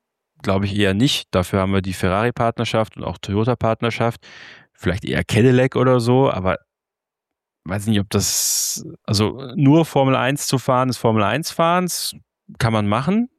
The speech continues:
Ich weiß nur nicht, ob er sich dann damit einen Gefallen tut. Ob jetzt B Y D, wenn Christian Horner, äh, da einsteigt, sagt, „Ah, den Liam Lawson, den hole ich“,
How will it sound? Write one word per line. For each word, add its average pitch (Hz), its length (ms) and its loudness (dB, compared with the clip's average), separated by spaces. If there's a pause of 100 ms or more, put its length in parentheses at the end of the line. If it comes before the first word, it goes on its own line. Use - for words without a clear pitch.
(120)
Ich - 100 -20
weiß 104 200 0
nur 113 100 2
nicht, 123 160 2
ob 110 160 -2
er 117 100 2
sich 107 240 -4
dann 110 320 0
damit 107 240 -2
einen - 80 -6
Gefallen 104 440 -2
tut. 170 280 0 (560)
Ob - 240 -4
jetzt - 440 -2 (100)
B 123 100 0
Y 110 240 4
D, 143 300 0
wenn 110 100 2
Christian 110 480 0
Horner, 147 640 2
äh, 135 240 0
da 127 160 0
einsteigt, 135 580 -4
sagt, 127 300 -2
„Ah, 92 80 -2
den 98 160 0
Liam 98 180 2
Lawson, 117 400 0
den 95 160 -2
hole 101 240 2
ich“, - 220 -6